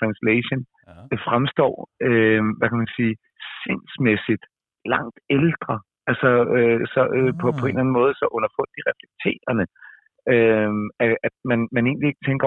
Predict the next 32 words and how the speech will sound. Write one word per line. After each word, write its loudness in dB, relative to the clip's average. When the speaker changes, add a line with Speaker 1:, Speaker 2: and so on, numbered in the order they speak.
Speaker 1:
over, 0
at -12
hun -2
er 0
atten, -4
og -4
det 2
er 2
hun 0
principielt -4
set -2
også -2
af -6
udseende, -4
men, 2
men 0
hendes -6
udstråling -2
er 2
utrolig -10
gammel. -2
Speaker 2:
Okay. -8
Altså -4
sådan -6
slut 2
Speaker 1:
Øh. 2
Speaker 2:
tyverne, -6
eller -8
hvordan? -8
Eller -8
lige -12
fra -12